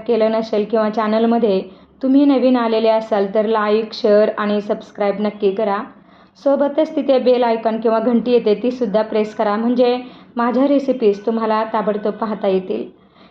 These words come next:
मिक्स पालेभाजी बनवण्यासाठी इथे मी पालक, शेपू आणि आंबट चुका घेतलेला आहे. पालक थोडासा जास्त घ्यायचा आहे आणि शेपू, आंबट चुका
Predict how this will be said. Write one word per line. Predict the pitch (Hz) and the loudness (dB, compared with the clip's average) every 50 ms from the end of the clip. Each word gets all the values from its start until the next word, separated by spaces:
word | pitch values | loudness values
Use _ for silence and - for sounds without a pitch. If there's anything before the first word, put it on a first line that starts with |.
| _ _ - | _ _ -2
मिक्स | 285 330 349 - - | 0 0 0 -2 -8
पालेभाजी | - - 269 254 254 254 247 254 247 240 190 233 233 233 240 240 - | -6 -4 -2 0 2 2 2 2 0 0 0 2 2 2 2 0 -2
बनवण्यासाठी | 233 226 226 226 226 220 220 226 226 226 226 226 220 220 233 226 | 0 0 2 2 2 0 2 0 0 0 0 -2 -2 -2 -2 -2
इथे | 220 226 - 226 233 226 - 233 240 | -2 -2 -4 -4 -6 -4 0 0 0
मी | 233 226 202 196 | 2 2 0 -2
पालक, | 202 202 - - 240 226 220 220 233 226 214 202 208 208 - - - _ _ _ _ - | -4 -6 -8 -6 -4 -2 0 0 2 2 2 2 0 -2 -6 -20 -20 _ _ _ _ -8
शेपू | - 247 233 220 220 233 226 214 | -2 0 0 0 0 -2 0 0
आणि | 202 - 220 214 214 214 214 214 214 | 0 0 -2 -4 -2 -2 -2 -2 -2
आंबट | - 214 208 214 214 214 | -4 -4 -2 -2 -2 -2
चुका | 214 - - 220 214 220 214 | -2 -4 -8 -6 -4 -4 -2
घेतलेला | 208 233 226 - 220 202 202 202 | -2 -2 -4 -2 -2 -2 0 0
आहे. | 202 208 226 214 220 202 226 269 - - - _ _ _ - - - - _ _ - - _ - | -2 -2 -4 -2 -2 -2 -2 -4 -8 -16 -20 _ _ _ -20 -20 -20 -20 _ _ -20 -20 _ -6
पालक | - 240 233 247 262 269 269 - - | -4 -2 0 0 0 0 -2 -2 -2
थोडासा | - 262 240 220 226 220 - 233 220 | 0 0 2 2 0 0 0 -2 0
जास्त | 220 220 220 220 220 - 214 | 0 0 -2 -2 -4 -6 -4
घ्यायचा | 214 208 247 233 226 214 220 226 214 | 0 0 2 0 0 0 0 0 0
आहे | 220 220 226 226 196 196 | 0 0 0 2 0 0
आणि | 196 - 202 208 214 214 | -2 -2 -4 -2 -2 -2
शेपू, | 214 - 240 220 220 - 220 214 208 - | 0 0 0 0 0 0 -2 -2 -2 -2
आंबट | 226 214 214 214 208 220 | -2 -2 -2 0 0 -2
चुका | 208 214 - 233 220 - 196 190 190 | -2 -2 -4 -4 -2 0 0 0 -2